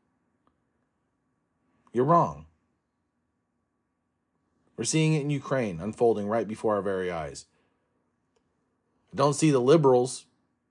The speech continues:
really attacking Biden for, for Ukraine. Not the way that they would, they, they did with Bush with Iraq. Don't see that at all. I don't see it at all.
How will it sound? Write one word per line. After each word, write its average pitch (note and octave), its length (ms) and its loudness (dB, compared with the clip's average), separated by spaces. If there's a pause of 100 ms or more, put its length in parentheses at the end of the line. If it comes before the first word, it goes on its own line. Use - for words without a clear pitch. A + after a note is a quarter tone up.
(340)
really C3 420 2 (360)
attacking C#3 680 -2
Biden C3 380 2
for, A#2 300 2
for - 160 -6
Ukraine. B2 640 -2 (420)
Not C3 300 -2
the C#3+ 80 2
way C#3 140 6
that C3+ 160 0
they C3+ 120 6
would, C3+ 400 4
they, A#2+ 100 0
they A#2+ 180 -2
did B2 240 -2
with A2+ 180 -4
Bush C3+ 240 -2
with B2+ 160 -6
Iraq. A#2+ 640 -2 (380)
Don't B2 180 -4
see C#3 140 -4
that B2+ 180 0
at A#2 120 -2
all. G#2 280 -2 (2250)
I G#2 80 -6
don't B2 260 -2
see B2+ 200 -2
it A#2 80 0
at A2 100 0
all. B2 380 2